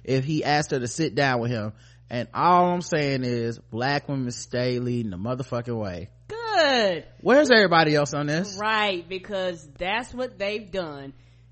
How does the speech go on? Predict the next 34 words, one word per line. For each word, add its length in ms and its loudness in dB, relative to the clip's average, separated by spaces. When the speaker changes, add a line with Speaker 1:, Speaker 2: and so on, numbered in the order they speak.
Speaker 2:
They 200 -2
stuck 280 -8
their 140 -8
fucking 360 -10
foot 260 -6
in 140 -12
the 100 -10
mud 280 -6
and 120 -8
the 60 -8
government 580 -6
did 120 -10
not 280 -8
run 800 -8
properly. 640 -6
The 200 -4
most 340 -4
vetoes, 1000 2
we 140 -6
passed 580 -4
the 100 -8
least 320 -6
amount 240 -4
of 60 -2
legislation. 1300 -2
Jack 440 2
shit. 540 -2
The 80 -6
government 500 0
went 260 -4
to 140 -4
a 60 -4
complete 480 -6
halt. 680 2